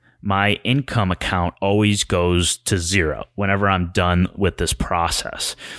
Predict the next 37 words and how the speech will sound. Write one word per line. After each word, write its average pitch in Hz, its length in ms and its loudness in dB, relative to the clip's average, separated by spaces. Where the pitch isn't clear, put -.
And 101 100 0
so 104 140 0
if - 100 -2
you 123 60 2
have 107 80 2
a 95 60 -2
bank 107 420 2
that 95 180 0
charges 98 920 2
fees, 85 800 0
you're 101 160 -2
gonna 104 160 0
get 95 140 2
a 82 40 -2
fee 87 640 0
for 90 180 0
having 85 520 0
zero 92 380 0
dollars 85 580 0
in 90 160 2
that 76 220 -2
checking - 400 -4
account. - 600 -8
So 90 480 2
if 98 120 -4
you 98 60 -4
don't 123 240 2
wanna 139 140 2
switch - 320 -2
banks, 98 360 0
ask 104 340 0
them 104 200 2
if - 180 -2
you 104 120 0
can 90 200 -4
do 123 220 2
this. 113 380 0